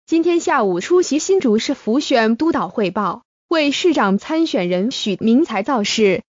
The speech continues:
对于国民党新竹县长参选人杨文科九日与新竹市议会议长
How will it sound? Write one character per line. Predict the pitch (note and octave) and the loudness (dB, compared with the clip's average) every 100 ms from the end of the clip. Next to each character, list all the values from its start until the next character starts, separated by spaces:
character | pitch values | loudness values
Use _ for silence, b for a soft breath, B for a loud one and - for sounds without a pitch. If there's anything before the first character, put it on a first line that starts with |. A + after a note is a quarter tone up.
| _ | _
对 | G4+ F#4+ | 2 6
于 | D4+ F4 | 6 4
国 | B3+ G#3+ | 4 2
民 | C4+ | 0
党 | B3+ F#3 G3 | 0 -2 -2
新 | - D#4+ E4+ | -2 0 2
竹 | C4 G#3+ | 2 2
县 | D#4+ D4 | 2 0
长 | A#3 F#3 F#3+ | 0 0 -2
参 | - D#4+ E4 | -4 -2 0
选 | B3+ F3+ | 0 0
人 | F#3 F#3+ A#3+ | 0 0 -2
杨 | G3+ F#3+ A#3+ | -2 0 0
文 | F#3 A3 | 0 0
科 | - C#4 C#4 | 0 0 0
九 | - G#3+ | 0 0
日 | G#3+ B3+ G#3+ | 2 0 0
与 | C4 C4 | 0 0
新 | C4 F4+ F#4+ | 2 2 2
竹 | D#4+ G#3+ | 4 2
市 | G#3+ - C#4 | 0 0 0
议 | A3 | 0
会 | - C4 G#3+ | 0 0 0
议 | F#3+ | -2
长 | F#3 F3+ - | -4 -6 -8